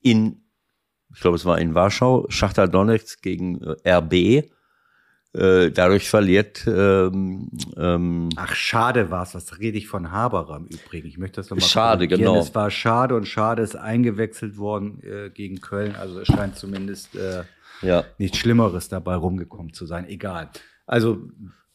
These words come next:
Speaker 2: mach weiter noch kurz zu dem Thema. Ich sehe es ähnlich wie du. Das ist, es passiert häufiger. Ich habe in Bochum auch was gesehen, wo einer wirklich eine Grätsche rausholt,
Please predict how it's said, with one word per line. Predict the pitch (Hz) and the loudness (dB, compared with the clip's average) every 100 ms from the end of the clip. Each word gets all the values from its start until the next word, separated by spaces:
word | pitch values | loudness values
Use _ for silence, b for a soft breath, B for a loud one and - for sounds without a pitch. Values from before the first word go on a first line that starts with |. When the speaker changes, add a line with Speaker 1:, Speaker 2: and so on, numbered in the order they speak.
| _ | _
Speaker 2:
mach | 113 117 104 | -2 0 2
weiter | 117 127 | 4 4
noch | 120 - | 2 2
kurz | 131 131 | 2 0
zu | - | 0
dem | 113 117 | 0 0
Thema. | 107 120 117 120 127 | 2 0 2 2 0
Ich | - | -2
sehe | 117 | -2
es | 104 | -2
ähnlich | 113 117 110 - | -2 0 0 0
wie | 101 | -2
du. | 104 113 | -2 -2
Das | 113 - | -2 -4
ist, | 101 - - | -12 -12 -14
es | 101 - | -14 -10
passiert | - 110 - 113 - | -4 -2 0 0 2
häufiger. | 117 123 131 113 | 2 2 2 2
Ich | 101 | 0
habe | 104 107 | -2 -4
in | 98 | 0
Bochum | 113 - 101 | -2 -2 -4
auch | 104 - | -4 -2
was | 123 - | -4 -4
gesehen, | - 104 113 120 110 | -8 -4 0 0 0
wo | 104 | -2
einer | 104 107 104 98 | 0 2 0 -2
wirklich | 104 110 101 | -6 -6 -6
eine | 98 | -6
Grätsche | 101 113 - 110 | -4 -4 -4 -6
rausholt, | 95 107 107 - 117 110 107 | -2 -2 -4 -4 0 0 -2